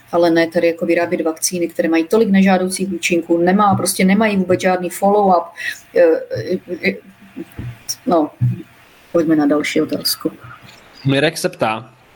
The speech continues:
Speaker 2: zeptám se otevřeně, není možné, že celý covid je vlastně mutující chřipka? Zajímavé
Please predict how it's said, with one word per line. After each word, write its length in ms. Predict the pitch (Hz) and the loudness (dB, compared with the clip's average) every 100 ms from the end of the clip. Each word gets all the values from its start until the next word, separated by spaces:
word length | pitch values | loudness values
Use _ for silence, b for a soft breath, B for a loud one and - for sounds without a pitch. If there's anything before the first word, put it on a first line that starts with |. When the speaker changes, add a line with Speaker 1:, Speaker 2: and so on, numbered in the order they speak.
| _ _ _ - - | _ _ _ -20 -8
Speaker 2:
zeptám 300 | 113 117 139 | -4 -2 -2
se 120 | 139 139 | -2 -2
otevřeně, 440 | 151 131 117 107 | -2 -4 -2 -2
není 200 | 117 180 | 0 0
možné, 340 | 180 151 143 | 0 0 -2
že 100 | 147 | -2
celý 280 | 165 135 156 | -4 -2 -2
covid 280 | 139 127 135 | -2 -2 -2
je 60 | 127 | -2
vlastně 280 | 127 143 | -2 -2
mutující 560 | 131 120 127 123 123 147 | -2 -2 -2 -2 -2 -4
chřipka? 560 | - - - 135 104 - | -4 -8 -4 -4 -4 -8
Zajímavé 560 | 110 120 147 160 180 | -2 -2 0 0 0